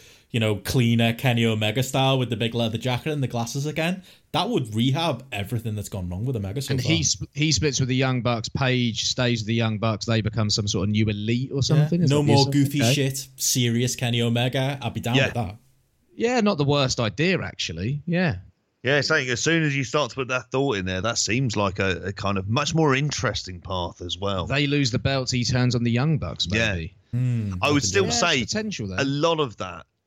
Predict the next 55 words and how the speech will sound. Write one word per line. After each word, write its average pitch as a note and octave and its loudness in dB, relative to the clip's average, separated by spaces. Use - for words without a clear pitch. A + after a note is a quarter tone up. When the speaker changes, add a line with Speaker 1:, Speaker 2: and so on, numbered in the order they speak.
Speaker 3:
sorry D#2 -14
to - -20
bring - -6
it D#2+ -8
back F#2 -4
to - -14
that, E2+ -10
if A#2 -4
you D#3+ 2
did D#3+ 2
a D#3 4
War A#2+ 2
Games F2+ -6
match, F2+ -6
in F#2 -4
some G2+ -2
ways F2+ -4
you G2 -4
can F#2 -2
get G2+ -4
to G2+ -2
a G2 0
lot G#2 2
of F#2 -2
these F2+ -4
stories F2+ -2
all F2 0
at E2 -4
the F#2 -6
same E2+ -2
time D#2+ -4
in D#2 -8
the D#2+ -10
same D2 -8
place. - -8
But C#2+ -6
that's D#3 -6
Speaker 2:
Yeah, G#3+ 2
yeah. C#3 2
Speaker 3:
I - 2
know, A#2+ 2
it's A#2+ 2
a C#3 2
big C#3+ 0
hype C#3 0
thing. C3 -4
It's, C3 -4
it's D3 -6
just - -2
about C3 -4
hoping C3 0
that A2 -6
they A2 -4
give G#2 -2
it, G2 -4